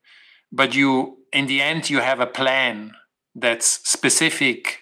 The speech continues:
for your municipality or for your destination. And so, um, this break and diving even more into the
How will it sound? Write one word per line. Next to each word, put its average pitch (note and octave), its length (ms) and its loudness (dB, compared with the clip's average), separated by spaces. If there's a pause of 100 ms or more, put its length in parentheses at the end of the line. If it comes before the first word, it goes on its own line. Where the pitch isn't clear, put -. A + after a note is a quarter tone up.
(120)
for C3 260 2
your C#3+ 400 4
municipality B2 960 0
or A2 140 -4
for A#2+ 180 -2
your C3 280 2
destination. A2 840 -4 (720)
And B2+ 160 0
so, B2+ 340 4
um, A#2 320 4 (580)
this C#3 520 2
break C3 1040 2 (540)
and B2 280 -2
diving C#3+ 560 4
even C3+ 340 0
more C#3+ 400 4
into C#3 280 -2
the B2 340 -2